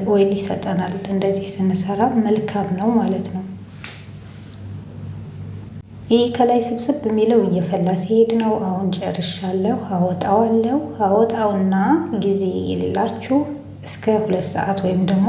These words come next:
አነሰ ቢባል ሠላሳ ደቂቃ ቆይታችሁ ምዝምዝ እስከሚያደርገው ድረስ ማጥለል ትችላላችሁ።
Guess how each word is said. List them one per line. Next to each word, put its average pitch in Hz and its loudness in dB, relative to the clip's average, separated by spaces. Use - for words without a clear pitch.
አነሰ 269 2
ቢባል 220 0
ሠላሳ 262 -2
ደቂቃ 226 2
ቆይታችሁ 185 -2
ምዝምዝ 185 2
እስከሚያደርገው 190 0
ድረስ 269 2
ማጥለል 180 -4
ትችላላችሁ። 180 -2